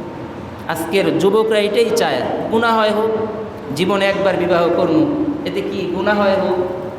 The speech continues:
এই জন্যই তো সমা-, সংসারে অশান্তি, আল্লাহর রহমত নাই, বরকত নাই, স্ত্রী থাকতে চায় না, পরকিয়া করে চলে যায়। আপনি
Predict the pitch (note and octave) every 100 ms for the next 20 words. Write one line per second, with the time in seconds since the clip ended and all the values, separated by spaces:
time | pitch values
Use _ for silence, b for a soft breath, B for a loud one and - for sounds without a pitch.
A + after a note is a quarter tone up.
0 | - - - - A3 A#3 C4+ C4+ C4 B3+
1 | A3 A3 G#3+ G#3+ F3 F3 F3+ - G3+ G3+
2 | G3+ F#3 F#3 A3+ A3+ G3 - - - -
3 | - F3+ A3 G#3+ A3+ A3+ B3+ B3 B3 G3
4 | F3+ G3 C4+ C4+ B3 - F#3+ D#3+ D3 -
5 | - - - - A#3 A#3 C4 C4 A#3 A#3+
6 | B3+ C#4 C4 A#3 G#3+ A#3+ C4+ C#4+ C#4+ B3+
7 | C4+ G#3 F#3 B3 C#4+ D4 C4 F#3+ C#3 F#3+
8 | F#3+ - - - - - - - - -
9 | - D#3+ G3+